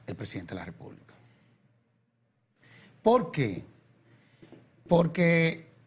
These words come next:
lo penoso de ese caso es que, qué pena que no fuimos nosotros los que nos dimos cuenta de lo que venía pasando.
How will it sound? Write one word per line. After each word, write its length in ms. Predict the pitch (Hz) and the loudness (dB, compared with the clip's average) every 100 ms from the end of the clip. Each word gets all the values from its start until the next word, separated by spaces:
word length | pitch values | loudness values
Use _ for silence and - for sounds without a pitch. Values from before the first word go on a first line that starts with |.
| _ _ _ _ _ _ _ _ _ _ _ _ - | _ _ _ _ _ _ _ _ _ _ _ _ 0
lo 220 | 170 190 | 2 2
penoso 560 | 208 190 285 330 214 | 4 4 2 2 0
de 80 | 185 | 2
ese 200 | 196 170 | 0 -2
caso 540 | - 135 120 - 113 107 | 0 0 0 -4 -4 -4
es 300 | 98 92 95 - | -4 -6 -8 -6
que, 300 | 117 113 - | -6 -6 -8
qué 140 | - 196 | -2 -2
pena 580 | - 151 123 110 107 - | 0 0 0 -4 -8 -8
que 360 | - 113 107 127 | -6 -4 -4 -4
no 180 | 131 156 | 0 0
fuimos 340 | 185 170 160 | 2 2 2
nosotros 640 | 143 127 143 123 117 104 | 2 -2 -4 -4 -4 -8
los 120 | 101 | -10
que 100 | 98 | -8
nos 160 | 107 98 | -10 -8
dimos 240 | 117 127 117 | -6 -6 -6
cuenta 500 | 123 113 98 - 92 _ _ _ _ _ _ _ _ _ _ _ - | -8 -8 -8 -10 -18 _ _ _ _ _ _ _ _ _ _ _ -10
de 120 | 117 | -4
lo 100 | 117 | -4
que 100 | 123 | -4
venía 260 | 107 117 120 | -4 -4 -4
pasando. 500 | 131 120 90 87 | -6 -6 -8 -12